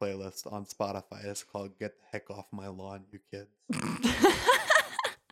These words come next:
Speaker 1: I wouldn't call that, uh,
Speaker 2: You wouldn't call that a
Speaker 1: autobiography.
Speaker 2: Well, no, that wouldn't.
Speaker 1: You're allowed to be a little bit more casual when it comes to playlists. Sometimes they might be just completely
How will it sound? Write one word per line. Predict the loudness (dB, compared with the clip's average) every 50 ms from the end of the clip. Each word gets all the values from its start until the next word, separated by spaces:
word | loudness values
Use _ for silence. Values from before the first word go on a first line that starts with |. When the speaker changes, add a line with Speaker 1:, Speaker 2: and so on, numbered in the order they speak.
| _ _ -12 -8 -8 -6 -6 -6 -8 -8 -8 -6 -2 2
Speaker 1:
I | 4 4 4
wouldn't | 4 4 2 0 0
call | 2 4 4 4 6
that, | 4 4 4 4 2 0 -2 _
uh, | 0
Speaker 2:
You | 4 4 6 4 6
wouldn't | 6
call | 6 6 6 6
that | 6 8
a | 8
Speaker 1:
autobiography. | 8 8 8 8 8 6 6 4 2 0 -2 -4 -4 -2 0 4
Speaker 2:
Well, | 6 8 8 8 8 6 6 2
no, | -2 0 2 4 6 6 4 4 2 0 -2 -4 -4 -6 -6 -8 -10 -12 -14 _ _
that | -4 -2 -2 -2 -4 -6 -12
wouldn't. | -12 -8 -6 -4 -4 -4 -4 -6 -4 0
Speaker 1:
You're | 2 4 4
allowed | 6 6 6 4 4 2
to | -2
be | -2 -2 -2
a | 0 0
little | 0 0 0 -2
bit | -4 -6 -6 -6
more | -8 -8 -8
casual | -10 -10 -8 -8 -8 -8 -8 -8 -6 -6 -4 -4 -6
when | -6 -8
it | -10 -12 -12 -14
comes | -16 -14 -10
to | -12 -12
playlists. | -8 -4 -4 -2 -2 -2 -4 -6 -8 -8
Sometimes | -8 -2 0 2 2 2 2 2 2 2 2
they | 2 2
might | 2 2 2 2 0
be | -2 -4
just | -2 -2 -2 -4 -4 -6 -10 _ _ _ _ _ _
completely | -2 -2 -2 0 2 4 6 6 6 4 4 4 4 2 0